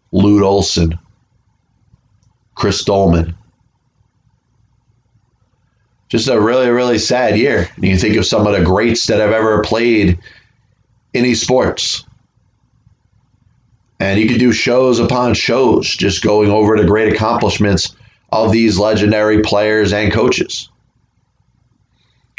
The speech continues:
Think about how much winning Shula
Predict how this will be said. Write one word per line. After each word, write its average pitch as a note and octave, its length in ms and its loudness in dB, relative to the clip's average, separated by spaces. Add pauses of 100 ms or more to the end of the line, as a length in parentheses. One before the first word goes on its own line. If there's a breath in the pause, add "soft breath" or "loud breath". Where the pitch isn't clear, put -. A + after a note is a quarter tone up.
(240 loud breath)
Think A#2 160 -2
about G#2+ 200 0
how B2+ 120 -2
much B2+ 240 0
winning F#2+ 440 2
Shula G2 680 0